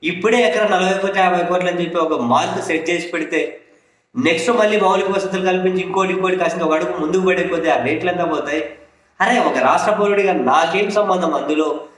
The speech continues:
నే-, నాకెట్లా యాక్సెస్ దొరుకుతుంది? నేను ఎట్లా లోపలికి ఎంట్రీ ఉంటుంది నాకు? ఆ, ఇవన్నీ జనానికి ఎక్కనీయకుండా ఒలింపిక్స్, ఐపీఎల్, ఆ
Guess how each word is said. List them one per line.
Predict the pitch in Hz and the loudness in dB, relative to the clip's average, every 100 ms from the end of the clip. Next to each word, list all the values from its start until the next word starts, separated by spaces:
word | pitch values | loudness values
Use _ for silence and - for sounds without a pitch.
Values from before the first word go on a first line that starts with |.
| _ | _
నే-, | 117 139 165 160 | -2 0 2 2
నాకెట్లా | 160 170 180 202 | 2 0 0 0
యాక్సెస్ | 175 170 160 | 0 -4 -4
దొరుకుతుంది? | 156 147 139 139 156 | -4 -4 -2 -2 -2
నేను | 139 156 | -2 -2
ఎట్లా | 160 190 | -2 0
లోపలికి | 165 165 160 160 151 - - - | 0 0 -2 -2 -6 -12 -12 -4
ఎంట్రీ | 151 156 185 | -2 0 2
ఉంటుంది | 160 147 143 | 2 2 0
నాకు? | 131 120 120 147 - - _ _ _ _ _ _ _ _ _ _ _ _ _ _ _ _ _ _ - | 0 -2 -2 -4 -6 -16 _ _ _ _ _ _ _ _ _ _ _ _ _ _ _ _ _ _ -2
ఆ, | |
ఇవన్నీ | 196 175 180 190 240 | -2 0 0 2 0
జనానికి | 190 196 196 185 | 2 0 0 0
ఎక్కనీయకుండా | 185 185 185 170 151 | 0 0 0 2 2
ఒలింపిక్స్, | - 143 170 185 180 180 202 185 | 0 0 -2 -2 -4 -4 -2 0
ఐపీఎల్, | 131 139 - 165 165 170 185 | 0 -2 -4 -2 -2 -2 0
ఆ | 180 | 0